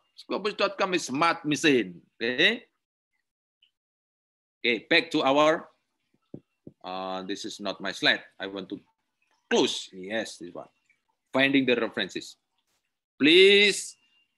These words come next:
this is stupid job. Okay, you just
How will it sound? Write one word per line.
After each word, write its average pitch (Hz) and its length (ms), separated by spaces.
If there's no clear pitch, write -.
this 165 340
is 185 440
stupid 202 640
job. 190 320
Okay, 185 580
you 165 420
just 190 460